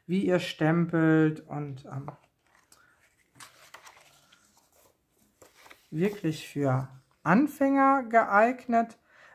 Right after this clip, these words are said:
Ich finde sie wirklich super, um mitzunehmen oder um mal ganz schnell neun Karten zu gestalten. Bei den Stempelabdrücken gibt es in dem Fall jetzt tollen Geburtstag und lass uns feiern.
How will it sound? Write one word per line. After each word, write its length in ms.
Ich 260
finde 240
sie 200
wirklich 360
super, 360
um 200
mitzunehmen 880
oder 360
um 140
mal 160
ganz 420
schnell 560
neun 680
Karten 560
zu 200
gestalten. 760
Bei 220
den 500
Stempelabdrücken 1500
gibt 340
es 200
in 180
dem 220
Fall 300
jetzt 420
tollen 380
Geburtstag 880
und 200
lass 240
uns 220
feiern. 520